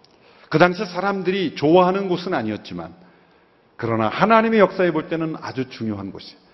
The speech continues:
하나님 말씀하십니다. "헤브론으로 올라가라." 다윗이 헤브론을 생각했는지 생각 안 했는지 모르겠지만, 하나님은 헤브론 아닌 도시를 정해주셨어요. "헤브론으로 올라가라." 그래서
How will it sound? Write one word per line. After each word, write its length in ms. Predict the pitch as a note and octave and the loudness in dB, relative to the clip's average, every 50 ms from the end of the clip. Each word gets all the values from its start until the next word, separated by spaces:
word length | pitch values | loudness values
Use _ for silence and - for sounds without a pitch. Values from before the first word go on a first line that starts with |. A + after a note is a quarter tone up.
| _ _ _ _ | _ _ _ _
하나님 320 | - - A#2 A2+ A2 A2+ G#2+ | -8 -4 -2 -2 0 0 0
말씀하십니다. 540 | G2+ G2 - - G#2 F#2 E2 D#2 F2 D#2+ - | -2 -2 -2 -4 -8 -10 -10 -10 -12 -12 -8
"헤브론으로 560 | - - F#3 G3 G#3+ F#3 F#3+ F3+ F3+ F#3+ G#3+ | -6 -6 -4 -2 -2 -2 -2 -2 -4 -4 -6
올라가라." 360 | F3 F3 F3+ F3+ - - - - - - - _ _ _ _ _ _ _ _ _ _ _ _ _ _ _ _ _ _ _ _ _ _ _ _ _ _ | -10 -12 -14 -16 -18 -18 -20 -20 -20 -20 -20 _ _ _ _ _ _ _ _ _ _ _ _ _ _ _ _ _ _ _ _ _ _ _ _ _ _
다윗이 340 | - - D#3 D#3 F3 - - F#3 | 2 4 4 4 4 2 -2 -2
헤브론을 380 | F#3+ E3+ F#3 F3+ F3+ F3+ F3+ | 2 2 4 4 4 4 2
생각했는지 720 | F3+ - - A3 G#3 G#3 G#3 - G3+ G3 F#3+ F#3+ F#3 F#3+ F#3 | 2 0 0 2 2 2 0 -2 -4 -4 -2 -4 -4 -4 -6
생각 320 | - F#3+ G3 F#3 F3+ D#3+ | -4 -2 0 2 2 4
안 100 | E3+ D#3+ | 2 2
했는지 260 | D#3+ D#3 D#3 C#3+ D#3 | 2 0 -2 -2 -2
모르겠지만, 760 | D3+ C3 B2 A#2+ A#2 A2+ A2 - G#2 G#2 G2+ G2+ G2 F#2+ F2 - - - _ _ _ | -2 0 0 0 0 -2 -2 -4 -6 -4 -4 -4 -6 -8 -10 -14 -18 -20 _ _ _
하나님은 420 | - - A2 G#2 G2+ G2+ G2 F#2+ | -10 -6 -6 -4 -4 -4 -6 -8
헤브론 440 | - - - G#3 A#3 A#3+ A3+ A3 G#3 | -8 -8 -6 -4 0 2 2 2 2
아닌 140 | G#3 G#3+ G3+ | 0 -2 -2
도시를 440 | - D3+ E3+ F3+ F3 F#3+ F3+ G3+ F#3 | 0 0 0 2 0 -2 -4 -4 -6
정해주셨어요. 680 | - - D3+ G3+ A#3 F3+ F#3+ F#3+ F3+ - - - - - - - _ _ _ _ _ - - | -4 0 2 2 2 2 0 -4 -6 -8 -10 -14 -18 -20 -20 -20 _ _ _ _ _ -8 -4
"헤브론으로 480 | - B3+ B3+ C#4 C4 B3+ A#3+ B3+ B3+ | 0 4 6 8 8 8 8 8 8
올라가라." 460 | A3+ G#3 G#3 G#3 F#3+ F3 D3 C#3 - - - - - - _ _ _ _ _ _ _ _ _ _ _ _ _ _ _ _ _ _ _ - | 6 6 4 2 0 -2 -6 -10 -14 -18 -20 -20 -20 -20 _ _ _ _ _ _ _ _ _ _ _ _ _ _ _ _ _ _ _ -8
그래서 480 | - A#2 A#2+ A#2 - - C#3 C#3+ C#3+ | 0 2 2 2 2 0 -2 -2 -4